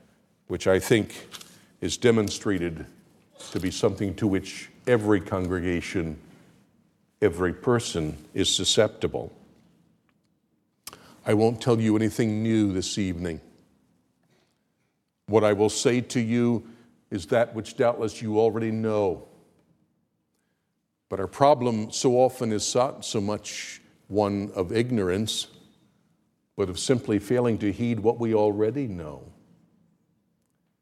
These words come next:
And there is the need for reminders continually regarding the things which are the most basic,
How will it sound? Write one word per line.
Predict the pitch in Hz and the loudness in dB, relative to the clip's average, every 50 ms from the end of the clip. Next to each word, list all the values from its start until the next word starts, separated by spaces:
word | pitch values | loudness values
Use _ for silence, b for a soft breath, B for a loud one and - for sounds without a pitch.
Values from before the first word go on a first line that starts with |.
| _ - | _ -6
And | 107 101 95 | -4 -2 2
there | 98 101 104 | 4 4 4
is | 104 101 | 2 2
the | - 110 | -2 -4
need | 98 104 107 117 127 135 139 117 | -2 0 0 2 4 2 2 0
for | - - 117 104 | 0 0 0 2
reminders | 95 98 98 98 101 104 110 117 120 123 123 113 123 127 135 143 135 - | 2 0 0 0 0 0 0 0 0 0 0 0 2 2 2 0 -2 -4
continually | - - 104 92 87 - - 120 123 123 120 117 123 127 123 139 147 151 135 - - - - - _ _ _ _ _ _ _ _ _ _ _ _ _ _ _ _ _ _ | -8 -8 -8 -8 -8 -6 -4 -4 -2 -2 -2 0 0 0 0 -2 -2 -4 -6 -10 -16 -20 -20 -20 _ _ _ _ _ _ _ _ _ _ _ _ _ _ _ _ _ _
regarding | - 95 87 87 107 113 120 123 123 120 | -8 -8 -4 2 4 4 6 6 4 2
the | 107 107 | 2 0
things | 101 - - 127 127 139 151 139 - - | -2 0 0 0 2 2 0 -2 -2 -4
which | 110 104 - 117 | -4 -4 0 0
are | 104 | 0
the | 101 107 | 0 0
most | 104 107 113 131 127 - - - 90 80 - | 0 0 0 0 0 -2 -6 -10 -12 -6 -2
basic, | 123 120 135 135 - - - - - | 0 2 2 2 2 0 -2 -4 -6